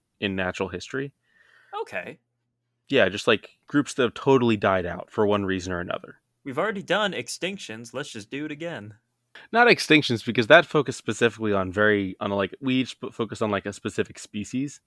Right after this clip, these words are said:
Speaker 2: Mm-hmm.
Speaker 1: Yeah, I was thinking we could talk about, like, like, an entire family of animals, you know?
Speaker 2: Okay.
Speaker 1: Like, for example,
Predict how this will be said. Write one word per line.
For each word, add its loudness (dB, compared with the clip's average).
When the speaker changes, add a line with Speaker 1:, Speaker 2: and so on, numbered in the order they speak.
Speaker 2:
Mm-hmm. -18
Speaker 1:
Yeah, 4
I 6
was -2
thinking -4
we -2
could -8
talk -4
about, -4
like, -8
like, -4
an 0
entire 4
family 0
of -10
animals, -16
you -2
know? 2
Speaker 2:
Okay. -14
Speaker 1:
Like, -8
for 2
example, 0